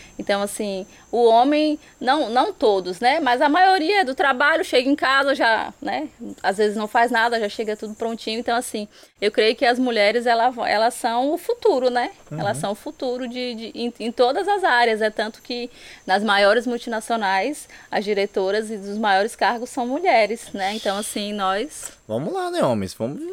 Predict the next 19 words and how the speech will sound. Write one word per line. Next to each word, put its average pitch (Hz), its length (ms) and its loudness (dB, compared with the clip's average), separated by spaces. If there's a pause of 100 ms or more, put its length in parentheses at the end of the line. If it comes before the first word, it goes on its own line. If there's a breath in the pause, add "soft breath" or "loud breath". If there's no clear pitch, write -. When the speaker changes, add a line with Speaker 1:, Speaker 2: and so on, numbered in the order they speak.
(140)
Speaker 1:
Desculpa 240 460 -2
aí, 233 440 2
Speaker 2:
vamos 277 160 2
Speaker 1:
mas 247 100 2
nós 170 120 4 (280)
Speaker 2:
avançar 185 120 2
o - 20 4
Speaker 1:
vamos, 233 280 4
Speaker 2:
sinal, 208 280 4
Speaker 1:
né? 233 180 4
Speaker 2:
vamos 285 100 2
lá. - 20 -8 (420 loud breath)
Speaker 1:
Vamos 254 220 2
dominar 262 420 6
o 349 80 4
mundo. 202 480 0
Speaker 2:
Silvinha, 139 560 -2 (1040)
um 226 140 -2
sonho. 95 400 -10